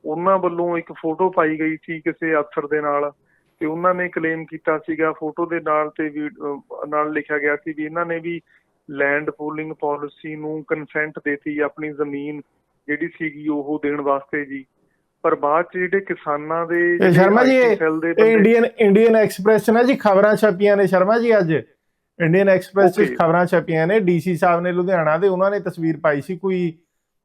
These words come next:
Speaker 2: ਆਗੂ ਨੇ ਬਾਵਾ ਤੇ ਉਹਨਾਂ ਨੇ
Speaker 1: ਓਕੇ, ਓਕੇ,
Speaker 2: ਕੰਸੈਂਟ
Speaker 1: ਅੱਛਾ,
Speaker 2: ਦਿੱਤੀ,
Speaker 1: ਅੱਛਾ,
Speaker 2: ਉਹਨਾਂ ਨੇ ਫੋਟੋ ਲਾਈ ਆ
Speaker 1: ਐਚ ਐਸ
Speaker 2: ਨਾਲ
Speaker 1: ਬਾਵਾ
Speaker 2: ਇੰਡੀਅਨ
Speaker 1: ਜੀ।
Speaker 2: ਐਕਸਪ੍ਰੈਸ ਨੇ।
Speaker 1: ਜੀ।
Speaker 2: ਜੀ, ਤੇ ਉਹ ਕਹਿੰਦੇ, ਕਹਿੰਦੇ ਜੀ ਇਹ ਤਾਂ ਕਹਿੰਦੇ, ਅਹ, ਜਿਹੜੇ ਆਮ ਆਦਮੀ ਪਾਰਟੀ ਦੇ ਲੀਡਰ ਨੇ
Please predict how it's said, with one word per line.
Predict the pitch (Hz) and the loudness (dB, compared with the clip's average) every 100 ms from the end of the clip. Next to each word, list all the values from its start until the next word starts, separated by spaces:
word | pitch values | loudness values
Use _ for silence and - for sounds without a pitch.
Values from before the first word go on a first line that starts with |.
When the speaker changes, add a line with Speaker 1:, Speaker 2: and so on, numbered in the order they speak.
| _ | _
Speaker 2:
ਆਗੂ | - 143 135 170 | 0 0 0 -2
ਨੇ | 175 196 | 0 0
ਬਾਵਾ | 139 135 135 135 123 - _ _ _ _ _ | 2 2 4 2 0 -2 _ _ _ _ _
ਤੇ | 147 147 147 - | -2 0 -2 -2
ਉਹਨਾਂ | 185 202 220 | 0 2 2
ਨੇ | |
Speaker 1:
ਓਕੇ, | 208 | 2
ਓਕੇ, | 190 | 2
Speaker 2:
ਕੰਸੈਂਟ | 180 175 165 | 2 2 0
Speaker 1:
ਅੱਛਾ, | 170 | 2
Speaker 2:
ਦਿੱਤੀ, | 170 196 | 2 4
Speaker 1:
ਅੱਛਾ, | 226 | 2
Speaker 2:
ਉਹਨਾਂ | 226 | 2
ਨੇ | 233 | 0
ਫੋਟੋ | 185 190 233 | 0 2 4
ਲਾਈ | 170 | 6
ਆ | |
Speaker 1:
ਐਚ | 196 | 6
ਐਸ | 185 | 4
Speaker 2:
ਨਾਲ | 165 | 4
Speaker 1:
ਬਾਵਾ | 180 170 170 | 4 6 4
Speaker 2:
ਇੰਡੀਅਨ | 156 | 2
Speaker 1:
ਜੀ। | |
Speaker 2:
ਐਕਸਪ੍ਰੈਸ | 151 - 165 151 160 | -4 -8 -6 -4 -4
ਨੇ। | 190 - _ _ _ _ _ _ _ _ _ - | -8 -8 _ _ _ _ _ _ _ _ _ -10
Speaker 1:
ਜੀ। | 151 151 | -2 -2
Speaker 2:
ਜੀ, | 135 190 170 143 | 0 2 2 0
ਤੇ | - 175 | -2 0
ਉਹ | 202 | 2
ਕਹਿੰਦੇ, | 202 208 208 | 0 -2 -2
ਕਹਿੰਦੇ | 214 240 | -2 -2
ਜੀ | 233 | 0
ਇਹ | 220 | 0
ਤਾਂ | 226 202 | 0 -4
ਕਹਿੰਦੇ, | 214 214 214 208 196 | -2 0 4 4 2
ਅਹ, | 180 185 180 170 | -2 -6 -2 -2
ਜਿਹੜੇ | 160 175 180 | -2 -2 0
ਆਮ | 170 170 | 0 -2
ਆਦਮੀ | 175 175 | -4 -2
ਪਾਰਟੀ | 170 156 160 | 0 0 -2
ਦੇ | 170 170 | -6 -4
ਲੀਡਰ | 156 147 165 | -4 -2 -2
ਨੇ | 160 165 220 | -2 -2 -2